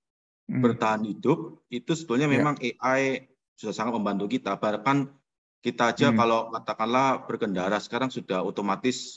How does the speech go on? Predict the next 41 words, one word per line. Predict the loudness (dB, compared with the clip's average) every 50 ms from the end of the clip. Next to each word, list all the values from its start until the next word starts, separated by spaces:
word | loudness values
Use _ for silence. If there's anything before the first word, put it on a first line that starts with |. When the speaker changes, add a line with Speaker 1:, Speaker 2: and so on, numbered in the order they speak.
| -8
Speaker 2:
menggunakan | -6 -4 -4 -2 -2 -2 -2 -2 -2 -2 -2 -2 -2 0 0
Speaker 1:
Hmm. |
Speaker 2:
G | 2 2 4
P | 2
S, | 2 0 -2 -4 -4 -8 -10 -12 -16 _ _ _ -8
ya, | -6 -6 -2
kalau | -2 -2 -2 -4
kita | -4 -4 -2 -2
mau | 0 2 4 4
Speaker 1:
Ya. | 4 2 0
Speaker 2:
pergi | -6
ke | -12 -12
suatu | -10 -10 -12 -12 -14
tempat | -8 -4 -4 -2 -2
yang | -2 -4 -4
kita | -4 -2 0
nggak | 0 0 -2 -2 0
tahu. | 0 2 2 0 -2 -4 _ _ _ -4 2
Speaker 1:
Itu | 6 8 8
Speaker 2:
Dan | 8 10
Speaker 1:
ada | 8
Speaker 2:
itu | 6 8
kan | 8 8 8
Speaker 1:
elemen | 8 6 4 4 2 2 2
A | 4 4 6 6 6 6
I-nya | 6 4 2 0 2
juga | 4 4 4
ya | 6 4 4
kelihatannya | 2 2 0 0 0 0 0 0 2
Speaker 2:
Nah, | 4
Speaker 1:
di | 4
Speaker 2:
wong, | 4 4
Speaker 1:
sana | 4 2 0
ya. | 2 2 2
Speaker 2:
wong | 4 4 4 4
pasti | 4 4 6
ngomong | 6 6 6 6 6 6
kok, | 4 2 4
Pak, | 4 2 2 0 -4 _ _
ya | -2 -2 0
toh. | 2 2 2